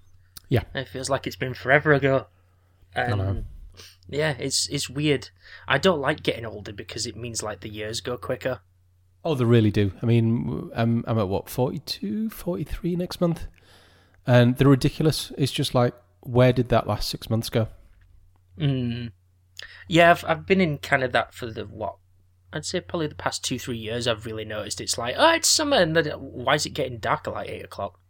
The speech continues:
Speaker 1: Yeah.
Speaker 2: I, I did notice that the other day. It was like, "It's, like, quarter past eight. Why is it dark?"
Speaker 1: Yeah.
Speaker 2: And then I forget, "Oh, yeah, it's September. Shit." Oh.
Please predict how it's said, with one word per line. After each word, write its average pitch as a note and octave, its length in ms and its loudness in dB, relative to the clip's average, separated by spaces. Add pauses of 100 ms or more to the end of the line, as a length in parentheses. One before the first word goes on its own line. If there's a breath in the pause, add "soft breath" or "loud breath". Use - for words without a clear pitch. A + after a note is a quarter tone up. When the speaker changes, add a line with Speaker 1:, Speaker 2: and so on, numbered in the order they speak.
(140)
Speaker 1:
Yeah. G#2 160 -2 (600 soft breath)
Speaker 2:
I, C3+ 200 0
I C3+ 60 -2
did F3 160 0
notice C#3 300 2
that G#2+ 140 -2
the A2+ 100 -8
other A2 100 -8
day. A#2 160 -4
It A2 80 -4
was A2 140 -8
like, A2 200 -8 (280)
"It's, - 300 -6 (100)
like, D3 220 -10
quarter E3+ 280 -6
past - 260 -6
eight. E3+ 220 -4
Why C#3+ 220 -10
is E3 120 -4
it - 160 -14
dark?" D#3+ 460 -6 (300 soft breath)
Speaker 1:
Yeah. G#2+ 160 -2 (480)
Speaker 2:
And C#3+ 180 6
then C#3 100 4
I B2 60 2
forget, A#2+ 300 2
"Oh, A#2 120 2
yeah, A2+ 180 -2
it's - 140 -8
September. - 520 -8
Shit." - 460 -6 (720)
Oh. G#2+ 420 -8